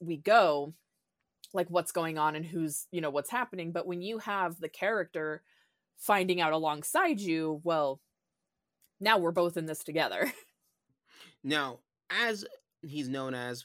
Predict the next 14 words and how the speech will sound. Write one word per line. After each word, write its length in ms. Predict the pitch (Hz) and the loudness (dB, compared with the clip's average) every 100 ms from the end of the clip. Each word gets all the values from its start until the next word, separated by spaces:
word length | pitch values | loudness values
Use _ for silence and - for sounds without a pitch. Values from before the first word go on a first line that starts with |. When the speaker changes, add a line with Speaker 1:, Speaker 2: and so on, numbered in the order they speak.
| - | -10
Speaker 2:
uh, 160 | 147 117 | -8 -8
for 140 | 135 123 | -6 -6
Alan 200 | 113 110 | -6 -8
Wake 160 | 110 | -8
as 140 | 117 110 | -8 -8
a 60 | |
writer, 360 | 107 101 101 117 | -8 -8 -8 -8
but 160 | 123 123 | -6 -4
he 160 | 139 | -4
always 320 | 123 123 113 | -4 -4 -6
will 140 | 120 110 | -10 -14
quote 440 | - - 120 - | -16 -8 -6 -6
things 280 | - 110 107 | -12 -12 -10
from 380 | - 107 107 | -10 -10 -10